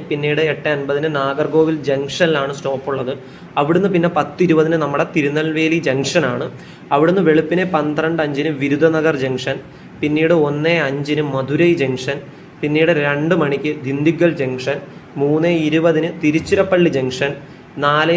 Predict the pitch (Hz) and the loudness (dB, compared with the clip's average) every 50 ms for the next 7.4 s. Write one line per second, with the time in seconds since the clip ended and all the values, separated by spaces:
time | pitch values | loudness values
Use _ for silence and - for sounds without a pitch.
0 | 170 170 156 147 151 151 170 160 165 160 165 - 143 139 147 147 147 160 165 170 | 0 0 -2 -2 -2 -2 -2 -2 -2 -2 0 0 0 0 0 0 2 2 4 4
1 | 175 175 180 170 135 139 131 131 123 - - 139 143 143 - - - - 139 135 | 4 4 4 2 2 2 0 0 -2 -2 -4 -4 -4 -6 -10 -16 -14 -8 -4 -2
2 | 139 139 147 151 151 160 175 165 151 143 143 147 - 156 147 139 127 120 117 - | 0 0 2 2 2 2 2 2 0 -2 -4 -2 0 0 2 2 0 -2 -4 -4
3 | 120 131 135 139 135 156 151 156 160 151 143 131 143 143 156 160 160 151 143 - | -4 -4 -4 -4 -2 -2 -2 -2 -2 -2 -2 -2 -2 -2 -2 -2 -2 -4 -4 -4
4 | 147 147 156 165 160 - 147 143 143 147 170 170 147 139 135 131 131 151 - - | -2 -2 -2 -4 -4 -6 -6 -6 -2 0 0 2 2 2 0 0 -2 -4 -6 -10
5 | - - - - - - - - - 160 160 165 180 190 185 202 190 165 165 165 | -16 -20 -20 -20 -20 -20 -18 -8 -4 -2 0 2 2 2 4 4 4 4 4 4
6 | 175 180 185 175 156 151 147 151 151 156 170 170 175 180 180 170 165 165 165 151 | 4 2 2 2 2 2 2 2 2 2 2 2 2 2 2 2 2 2 2 2
7 | 151 147 143 139 - - 165 202 | 2 0 -2 -2 0 -2 -2 -2